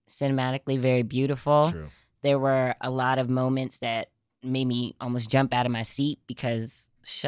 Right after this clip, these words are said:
Speaker 1: st-, shocking, startling things were happening. And I didn't necessarily agree with all of those things, but
Speaker 2: Mm.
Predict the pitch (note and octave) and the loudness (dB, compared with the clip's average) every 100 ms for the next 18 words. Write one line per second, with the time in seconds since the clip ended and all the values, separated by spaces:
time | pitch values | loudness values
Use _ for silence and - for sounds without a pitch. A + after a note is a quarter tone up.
0 | - - - C#3 - - D#3 F3 D3+ C#3+ | -6 -10 -10 -10 -6 2 2 2 -2 -2
1 | - C#3+ C#3+ C3+ C3 C#3 C3+ B2 A2+ C3+ | 2 4 6 4 2 2 2 2 -2 0
2 | C3 D#3 D#3+ E3+ F3+ - - - _ C3 | 0 2 2 4 0 -6 -20 -20 _ 2
3 | C3+ C3 A#2+ - - C#3+ D3+ C#3 C#3 - | 2 2 -2 -6 -4 -2 0 0 -4 -4
4 | C3+ C3 A#2+ A#2 G2+ B2 C#3+ D#3+ F3 F3 | -2 -2 -2 -4 -2 0 0 2 2 4
5 | F3+ F#3 F#3+ F#3+ - F#3+ F#3+ G3 - C#3 | 4 4 0 0 0 2 4 2 2 4
6 | C3+ | 4